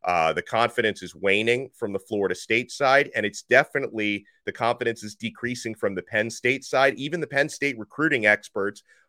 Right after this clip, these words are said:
are starting to realize they're probably gonna lose this player in a late flip, uh, that he wants to play closer to home. He's a South Florida boy, of course,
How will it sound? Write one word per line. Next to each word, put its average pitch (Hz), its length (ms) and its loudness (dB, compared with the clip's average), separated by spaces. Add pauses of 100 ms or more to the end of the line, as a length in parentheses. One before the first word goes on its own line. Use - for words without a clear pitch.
are - 80 -2
starting 131 460 2
to 120 100 -10
realize 113 480 2
they're 107 140 0
probably 139 520 0
gonna 131 180 0
lose 123 420 -4
this 117 160 -2
player 131 360 2
in 117 140 -2
a 101 60 2
late 107 340 -2
flip, 131 400 2 (460)
uh, 107 240 6
that 101 140 -2
he 117 100 -6
wants 120 360 0
to 123 80 -10
play 117 220 0
closer 127 480 -2
to 151 100 2
home. 139 400 4
He's 110 200 -10
a - 20 -14
South 113 400 0
Florida 143 320 0
boy, 139 240 4
of 123 80 -2
course, 131 460 -2